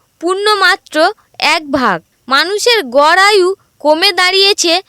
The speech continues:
মাত্র একশো বছর। বিষ্ণু পুরাণ অনুযায়ী শ্রীকৃষ্ণ দেহত্যাগের পরেই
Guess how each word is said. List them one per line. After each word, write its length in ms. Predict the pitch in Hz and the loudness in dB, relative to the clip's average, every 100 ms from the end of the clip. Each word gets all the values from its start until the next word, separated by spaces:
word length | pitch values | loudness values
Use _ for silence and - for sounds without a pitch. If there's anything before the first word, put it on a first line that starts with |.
| _ - | _ -6
মাত্র 380 | 247 285 302 403 | 0 0 -2 -2
একশো 500 | 403 113 269 311 440 | -2 0 -2 -2 -2
বছর। 460 | 370 285 254 240 202 165 _ _ - | 2 0 0 -4 -6 -8 _ _ -12
বিষ্ণু 420 | 247 339 - 415 | -2 -2 0 -2
পুরাণ 340 | 427 403 427 453 | 0 2 2 2
অনুযায়ী 540 | 302 330 403 415 330 330 427 _ - | -2 -2 0 2 2 0 -4 _ -12
শ্রীকৃষ্ণ 560 | - 381 370 403 403 466 | -4 -2 0 -2 0 0
দেহত্যাগের 760 | 403 247 330 392 - 392 392 403 | 0 -2 -2 -2 -2 0 0 -2
পরেই 440 | - 330 285 330 | 0 0 2 0